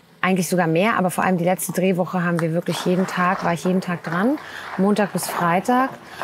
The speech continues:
Und das ist ja, bei den jungen Ärzten ist das schon sehr, sehr viel, weil man hat auch immer ein großes Pensum und so.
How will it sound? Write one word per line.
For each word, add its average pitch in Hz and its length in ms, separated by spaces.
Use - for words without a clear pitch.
Und 185 220
das 175 160
ist - 200
ja, 180 440
bei 175 100
den 170 220
jungen 175 260
Ärzten 196 500
ist 202 140
das 185 160
schon 175 380
sehr, 165 160
sehr 156 100
viel, 294 320
weil 202 100
man 175 160
hat 180 140
auch 170 80
immer 180 160
ein 160 100
großes - 360
Pensum 254 400
und 240 120
so. 226 160